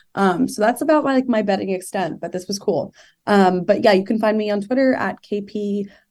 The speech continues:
underscore on underscore T V, at all social platforms, at Connecticut Sun. Uh, lots of great stuff coming up.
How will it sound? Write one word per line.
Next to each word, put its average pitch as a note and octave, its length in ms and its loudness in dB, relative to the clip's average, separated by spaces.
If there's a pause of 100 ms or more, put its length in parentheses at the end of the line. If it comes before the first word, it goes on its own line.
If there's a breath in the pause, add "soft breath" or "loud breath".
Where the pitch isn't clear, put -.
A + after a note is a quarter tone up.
underscore G3+ 600 2
on F#3+ 280 2
underscore F#3+ 600 -2
T F3+ 260 -6
V, B3 400 4 (340 loud breath)
at - 300 -2
all B3+ 240 4
social A#3+ 300 -2
platforms, G3 720 0
at - 220 -4
Connecticut F3 500 -8
Sun. G3 480 2 (300 loud breath)
Uh, F3 260 4
lots G3 240 0
of - 60 -14
great F#3 180 -2
stuff F3+ 280 -2
coming F#3 260 -2
up. F3 240 0